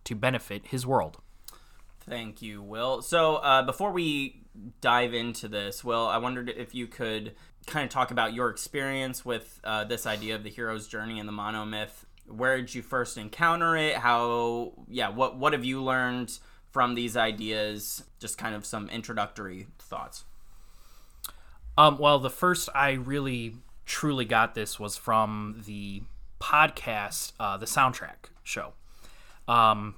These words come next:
Speaker 1: to where in
Speaker 2: Excellent
Speaker 1: the
Speaker 2: podcast. Please check it out.
Speaker 1: Yeah. Um, where that's where I first got the idea of the hero's journey. And then it slowly just kinda snuck its way up on me. And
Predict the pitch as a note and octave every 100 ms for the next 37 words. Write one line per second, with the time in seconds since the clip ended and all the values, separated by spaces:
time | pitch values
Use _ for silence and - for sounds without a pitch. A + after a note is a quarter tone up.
0 | - - A#2+ A2+ A#2+ A#2 A2+ G#2+ G#2+ -
1 | - - - - B2+ A#2 B2 B2 A#2 A#2
2 | G#2 G#2+ G2+ - - - - - - -
3 | - D#3+ - - - - - - - C3+
4 | B2+ B2 B2+ C3 B2 A#2 A#2 A2+ - -
5 | B2 C#3 C#3 C#3 B2+ A#2+ C3 A#2+ - A#2
6 | - A2 G#2+ G#2 - - A#2+ A#2 B2+ A#2
7 | A2 G#2+ G#2 C#3+ C#3 A#2+ G#2 - B2+ G2+
8 | F#2 G#2 - - - B2 B2 A#2+ A#2+ B2
9 | C#3 C3+ - - - E3 F3 E3+ D#3+ D#3
10 | - D3 A#2+ - D3+ C#3 C#3+ - C#3 A#2+
11 | A#2+ B2+ A#2+ A#2 A#2 A2+ - - - -
12 | - B2 A2+ A2+ A2 A2